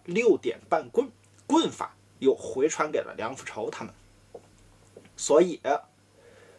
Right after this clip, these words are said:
他们在这个随着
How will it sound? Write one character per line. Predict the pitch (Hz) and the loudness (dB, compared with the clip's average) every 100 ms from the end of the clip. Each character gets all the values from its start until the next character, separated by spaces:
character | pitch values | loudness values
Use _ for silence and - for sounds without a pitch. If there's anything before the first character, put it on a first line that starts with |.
| - _ _ _ _ _ | -20 _ _ _ _ _
他 | - 180 | 2 2
们 | 190 - _ - | 2 -8 _ 4
在 | 185 160 | 6 8
这 | 190 | 6
个 | 165 | 6
随 | 127 135 151 | 4 4 6
着 | 165 - | 6 2